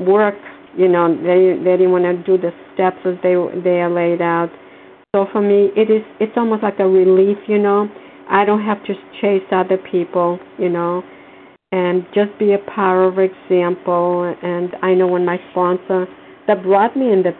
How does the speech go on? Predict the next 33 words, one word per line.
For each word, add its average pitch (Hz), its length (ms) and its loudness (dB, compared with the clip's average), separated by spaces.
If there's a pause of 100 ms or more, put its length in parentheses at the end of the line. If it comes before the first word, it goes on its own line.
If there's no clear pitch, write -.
(140)
program, 175 640 0 (100)
she 202 140 4
went 202 340 2
into 208 240 -2
relapse, 208 720 0
and 180 100 0
I 175 100 -2
was, 180 120 -2 (520)
I 226 140 0
was 240 140 2
heartbroken, 262 960 -2
you 185 80 4
know. 185 380 2 (420)
And 202 160 2
I 202 40 4
remember 226 420 2 (160)
saying, 226 240 2
you 240 80 0
know, 226 240 -2
"Oh 220 80 -6
my 214 180 -6 (160)
God," 233 460 -4
you 196 80 0
know, 185 100 2
what 196 240 -2
she, 160 120 -8 (920)
so 233 80 2
what 214 180 0 (140)
she 285 100 2 (140)
taught 247 320 0
me, 190 140 4
what 185 180 0 (100)
she 247 140 -4